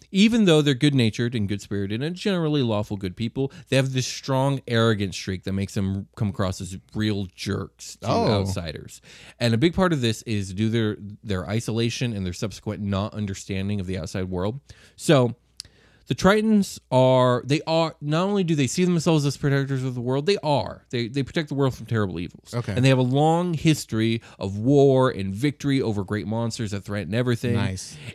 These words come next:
Speaker 1: And it's
Speaker 2: The
Speaker 1: abs-
Speaker 2: warrior race of the deep.
Speaker 1: Right. And it's absurd of them to think that, like, the s-, surface dwellers know nothing of this. They just automatically assume that, like, this is a known thing. So when they come onto the, to the, the, the surface land,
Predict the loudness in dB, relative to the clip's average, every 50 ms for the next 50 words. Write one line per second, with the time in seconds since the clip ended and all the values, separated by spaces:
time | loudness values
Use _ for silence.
0 | -2 0 0 0 0 0 -2 -2 0 2 2 2 4 2 2 2 2 0 0 -2
1 | -4 -6 -6 -8 -8 -6 -6 -8 -8 -8 -10 -6 0 4 4 4 4 2 0 0
2 | 0 0 0 0 -2 -6 -6 -6 -4 0 2 2 4 2 2 2 2 2 4 4
3 | 4 2 2 0 -2 -4 -6 -10 -8 -2 0 0 0 0 -4 -4 -4 -4 -2 -4
4 | -4 -6 -8 -8 -8 -8 -10 -10 -12 -14 -18 -20 _ _ -12 -6 -6 -6 -6 -6
5 | -8 -8 -6 -4 -4 -4 -4 -4 -6 -8 -10 -18 _ _ _ _ -2 0 2 4
6 | 4 4 2 2 0 0 -2 -6 -8 -10 -12 -16 -18 -18 -20 -20 -20 -20 -4 4
7 | 6 6 6 6 4 2 0 0 0 -6 -8 -4 -4 -2 -2 -2 -4 -4 -4 -6
8 | -4 -4 -6 -6 -4 -4 -2 0 0 0 0 -2 -4 -6 -6 -6 -6 -6 -8 -12
9 | -14 -8 -2 -2 -2 -2 0 -2 -2 0 0 0 0 2 2 2 2 0 0 -2
10 | -4 -4 -2 -2 -2 -2 -4 -8 -12 -16 _ _ _ -20 -20 -20 _ 0 2 4
11 | 4 4 4 4 2 0 0 -2 -2 -2 -4 -4 -6 -8 -8 -8 -8 -10 -16 -20
12 | -20 -20 _ _ -18 -10 -6 -6 -6 -6 -8 -12 -12 -10 -8 -6 -6 -6 -6 -8
13 | -10 -8 -4 -4 -4 -4 -4 -6 -12 -14 -16 -14 -8 -6 -4 -2 -2 -2 -4 -6